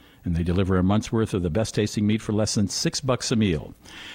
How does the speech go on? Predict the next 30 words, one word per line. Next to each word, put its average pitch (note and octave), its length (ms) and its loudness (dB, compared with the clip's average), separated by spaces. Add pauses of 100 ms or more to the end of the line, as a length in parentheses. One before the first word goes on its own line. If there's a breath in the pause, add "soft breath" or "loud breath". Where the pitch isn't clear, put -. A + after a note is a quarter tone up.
And B2+ 100 2
right D#3+ 140 2
now, D3 160 2
they're B2 160 2
offering B2+ 340 2
new B2+ 140 4
members G#2+ 400 2
the A2+ 200 -4
Ultimate E3 440 0
Barbecue A#2+ 480 0
Bundle, G#2 440 0 (140)
plus F#3 260 0
ten D3 200 0
dollars B2+ 320 0
off A#2 180 0
your A#2 100 2
first B2+ 300 -2
order G#2 380 2 (480 loud breath)
when G2+ 160 2
you F#2+ 240 2
sign B2 420 0
up G#2+ 160 -2
at G2+ 140 -4
butcherbox G2 500 0
dot F#2+ 180 0
com. E2 380 0 (460 loud breath)
The G#2+ 100 2
Ultimate B2 340 2
Barbecue A#2+ 380 2
bun-, A#2+ 240 2